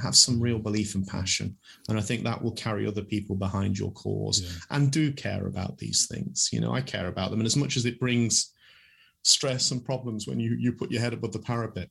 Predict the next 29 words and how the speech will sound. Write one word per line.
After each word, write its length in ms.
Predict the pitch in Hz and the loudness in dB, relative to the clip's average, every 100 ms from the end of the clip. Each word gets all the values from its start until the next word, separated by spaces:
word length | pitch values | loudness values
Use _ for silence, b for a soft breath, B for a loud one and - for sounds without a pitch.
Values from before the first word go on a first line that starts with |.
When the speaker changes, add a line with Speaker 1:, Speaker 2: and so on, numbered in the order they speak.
| - - | -12 -6
Speaker 1:
it's 180 | 113 - | -2 -2
Speaker 2:
Yeah. 60 | |
Speaker 1:
better 280 | - 160 - | 0 2 2
that 120 | 127 | 2
you 120 | 123 117 | 2 0
care. 500 | - 117 78 73 - _ _ _ _ _ - - | 0 -2 -2 -6 -14 _ _ _ _ _ -8 -6
It's 140 | - - | -2 0
better 280 | 131 135 123 | 0 0 0
that 140 | - | 2
you 60 | 123 | 6
speak 400 | - - 104 92 | 8 6 2 0
out. 260 | 107 98 | 0 0
You 60 | 117 | 0
know, 100 | 117 | 2
I 80 | 127 | 2
was 200 | 135 123 | 4 4
really 420 | 131 147 127 120 | 4 4 4 4
enthused 520 | 113 - 120 110 98 | 2 0 0 2 0
by 160 | 107 101 | -2 -2
the, 320 | 101 104 101 B B B - | -2 -2 -4 B B B -2
the 60 | 107 | 0
twelve, 300 | - 113 - | 2 0 0
fourteen-year-old 640 | 117 - 107 101 98 98 | 0 2 2 2 0 2
children 420 | - 120 107 98 | 2 2 0 -2
that 160 | 98 - | -4 -4
we, 160 | 101 - | -4 -2
we 80 | 101 | -2
did 220 | 98 95 | -2 -2
this, 300 | 98 - - | 0 0 0